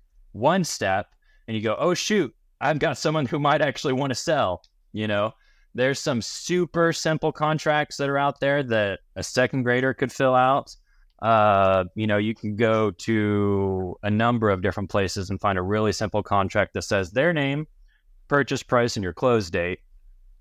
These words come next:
And an attorney probably wouldn't recommend that, but that's basically all you need.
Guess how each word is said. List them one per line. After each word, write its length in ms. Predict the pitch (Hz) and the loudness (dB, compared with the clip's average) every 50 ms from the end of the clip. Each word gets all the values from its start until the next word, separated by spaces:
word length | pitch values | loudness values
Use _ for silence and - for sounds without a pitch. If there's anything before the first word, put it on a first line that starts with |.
| _ _ - | _ _ -6
And 680 | 120 123 123 120 117 117 113 110 104 101 95 - - - | -4 -2 0 0 0 0 0 0 0 -2 -4 -6 -8 -6
an 120 | 117 120 120 | -4 -2 -2
attorney 300 | - - 185 185 165 117 | 0 0 2 2 2 0
probably 300 | - 127 110 98 101 98 | 2 2 2 4 2 0
wouldn't 220 | 98 98 95 95 | -2 -2 -2 -2
recommend 460 | 92 90 - 98 98 95 92 90 82 | -2 -2 -2 -2 -4 -2 -2 -4 -2
that, 220 | 92 90 92 95 - | -2 -2 -2 -2 -2
but 80 | 127 | 0
that's 180 | 175 196 190 - | 2 0 0 0
basically 500 | - 208 220 - - 131 - 131 117 120 | 0 0 0 0 0 -2 -2 0 2 2
all 140 | 117 110 107 | 2 2 2
you 100 | 104 98 | 0 0
need. 380 | 110 120 101 87 73 73 98 | -2 -2 -2 -4 -6 -10 -12